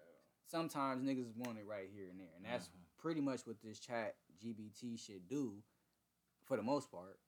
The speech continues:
Speaker 1: And, um, I was talking to Dale the other day, actually, about, I don't know if we making this a, a, a whole seg-, uh, section for Chat B T, Chat G B T, but definitely I feel like we can use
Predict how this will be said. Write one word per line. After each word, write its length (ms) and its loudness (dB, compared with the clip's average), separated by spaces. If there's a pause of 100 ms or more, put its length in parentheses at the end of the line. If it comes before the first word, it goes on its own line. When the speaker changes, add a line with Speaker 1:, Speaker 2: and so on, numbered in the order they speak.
(120)
Speaker 1:
And, 220 -10
um, 460 -10 (1120)
I 40 -2
was 100 -4
talking 260 -2
to 60 -4
Dale 260 2
the 80 -4
other 260 -6
day, 240 4
actually, 360 -6
about, 400 -4 (380)
I 60 -2
don't 100 4
know 80 6
if 120 0
we 80 2
making 360 -2
this 340 -8 (100)
a, 40 -10
a, 600 -8
a 40 -12
whole 460 2 (520)
seg-, 480 2 (120)
uh, 300 -2
section 520 2 (100)
for 120 0
Chat 280 0
B 220 0
T, 80 -18 (140)
Chat 280 0
G 100 -6
B 240 -10
T, 180 -6
but 180 0
definitely 380 0
I 140 2
feel 100 -6
like 140 0
we 140 -2
can 200 -8
use 220 -4